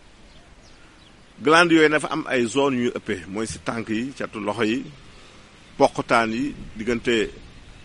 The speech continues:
tànk yi, muy leen, leen, leen,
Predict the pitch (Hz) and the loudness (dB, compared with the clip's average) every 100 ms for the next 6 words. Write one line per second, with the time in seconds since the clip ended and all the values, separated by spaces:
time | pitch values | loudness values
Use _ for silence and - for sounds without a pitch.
0 | - - - - - - - 123 117 120 | -20 -20 -20 -20 -20 -10 -2 -2 0 0
1 | 139 - - - - - - - - - | -2 -6 -16 -20 -20 -20 -20 -20 -20 -20
2 | - - - 92 98 - 87 101 98 - | -20 -20 -14 -8 -8 -6 -4 -4 -4 -8
3 | 85 104 - 101 110 135 | -6 -6 -4 -4 -4 -4